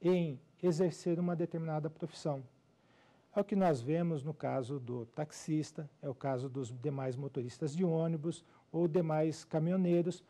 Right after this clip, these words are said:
pessoas que precisam da carteira para o exercício da sua função. Então, discutir as multas não se restringe a apenas a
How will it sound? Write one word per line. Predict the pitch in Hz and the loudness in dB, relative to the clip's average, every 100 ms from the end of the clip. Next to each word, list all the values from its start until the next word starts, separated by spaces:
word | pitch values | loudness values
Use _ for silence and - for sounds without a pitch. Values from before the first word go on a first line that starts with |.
| _ - | _ -4
pessoas | 180 - 165 156 | -4 0 -2 -2
que | - | -8
precisam | - 220 - 220 226 180 151 127 - _ - | -2 0 0 2 4 4 2 -2 -8 _ -8
da | 147 151 | -2 -2
carteira | 180 175 170 156 160 | 0 -2 0 0 0
para | 165 151 | -2 0
o | 156 | 0
exercício | 160 143 160 135 147 | 0 -4 -6 -10 -6
da | 147 | -6
sua | - 151 | -6 -8
função. | 139 185 - 131 110 - _ - - _ _ | -6 -6 -4 -6 -6 -12 _ -20 -20 _ _
Então, | 143 127 160 185 | -10 -4 0 0
discutir | 147 139 - 123 139 | 0 -4 -10 -8 -4
as | 127 104 | -4 -4
multas | 131 196 220 - - - _ _ - | -2 0 -2 -4 -8 -14 _ _ -2
não | 208 | -2
se | - 220 | 2 4
restringe | 175 175 - 175 226 226 165 160 | 4 2 4 6 8 6 6 4
a | 156 | 4
apenas | - - 190 214 151 117 - _ _ _ _ - | 2 2 4 4 2 -4 -12 _ _ _ _ 2
a | 185 196 | 4 4